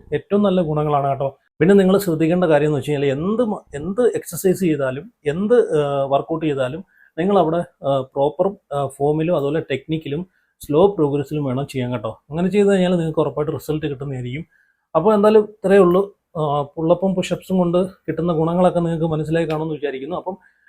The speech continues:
ഇതറിയാത്ത ഫ്രണ്ട്സ് നിങ്ങൾക്കുണ്ടെങ്കിൽ കാണുമായിരിക്കും, ഉറപ്പായിട്ട് കാണും. ജിമ്മിൽ പോയിട്ട് ഇതൊന്നും അറിയാത്ത ഒരുപാട് ഫ്രണ്ട്സ് കാണും. അപ്പോൾ അവർക്കൊക്കെ വേണ്ടിയിട്ട് എന്തായാലും ഇതൊന്ന് ഷെയർ ചെയ്ത് കൊടുക്കുക കേട്ടോ. അപ്പം വീഡിയോ ഇഷ്ടപ്പെട്ടെങ്കിൽ ലൈക്ക് ചെയ്യ്. അപ്പം ഗൈസ്, അപ്പോൾ അടുത്ത വീഡിയോയിൽ കാണാം.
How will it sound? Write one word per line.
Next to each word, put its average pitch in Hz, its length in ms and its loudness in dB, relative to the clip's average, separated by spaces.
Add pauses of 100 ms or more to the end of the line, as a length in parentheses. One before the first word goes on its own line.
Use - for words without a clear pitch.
(120)
ഇതറിയാത്ത 202 600 2 (340)
ഫ്രണ്ട്സ് 170 320 -4
നിങ്ങൾക്കുണ്ടെങ്കിൽ 143 640 -4 (100)
കാണുമായിരിക്കും, 196 420 0
ഉറപ്പായിട്ട് 175 360 -4
കാണും. 143 220 -4
ജിമ്മിൽ 147 280 -6
പോയിട്ട് 156 320 -2
ഇതൊന്നും 156 340 -2
അറിയാത്ത 147 300 -2
ഒരുപാട് 147 260 0
ഫ്രണ്ട്സ് 143 320 -10
കാണും. 131 220 -6 (400)
അപ്പോൾ 160 160 -2
അവർക്കൊക്കെ 165 360 0
വേണ്ടിയിട്ട് 156 300 -4
എന്തായാലും 156 360 -2
ഇതൊന്ന് 156 280 -2
ഷെയർ 151 260 -4
ചെയ്ത് 165 140 2
കൊടുക്കുക 131 240 0
കേട്ടോ. 123 120 -6
അപ്പം - 420 -14
വീഡിയോ 147 200 -2
ഇഷ്ടപ്പെട്ടെങ്കിൽ 151 540 -4 (240)
ലൈക്ക് 135 220 -4
ചെയ്യ്. 170 180 -2 (640)
അപ്പം 214 220 2 (500)
ഗൈസ്, 170 200 0
അപ്പോൾ 170 200 0
അടുത്ത 165 220 -2
വീഡിയോയിൽ 165 360 -2
കാണാം. 156 160 -6